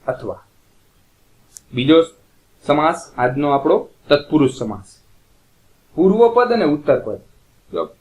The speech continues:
બે પદ હોય તો એમાં પહેલું પદ અને બીજું પદ, તો અહીંયા પૂર્વ પદ કહેવાય અને આને ઉત્તર પદ કહેવાય. પૂર્વ પદ ઉત્તર પદ સાથે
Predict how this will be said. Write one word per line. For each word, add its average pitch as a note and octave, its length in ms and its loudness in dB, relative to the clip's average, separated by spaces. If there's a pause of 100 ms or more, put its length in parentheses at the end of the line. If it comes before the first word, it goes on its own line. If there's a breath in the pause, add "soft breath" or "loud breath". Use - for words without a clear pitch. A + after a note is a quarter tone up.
(120)
બે D3 240 2
પદ F3 260 2
હોય D3 320 0
તો B2+ 100 -10
એમાં C3 260 -8
પહેલું C#3+ 300 -2
પદ F#3 200 -4
અને C#3 160 -6
બીજું C3+ 360 -6
પદ, A#2 100 -2
તો A#2+ 140 -6
અહીંયા C3+ 200 -2
પૂર્વ D#3+ 360 -2
પદ D3 160 -2
કહેવાય A2 380 -6 (1400)
અને B2+ 120 -8
આને A#2+ 360 -8
ઉત્તર B2+ 280 -8
પદ F#2 160 -14 (120)
કહેવાય. F2+ 200 -18 (2500)
પૂર્વ F#3 280 2
પદ A3+ 220 0 (260)
ઉત્તર F#3 400 -2
પદ A3 160 -2
સાથે D3+ 500 -4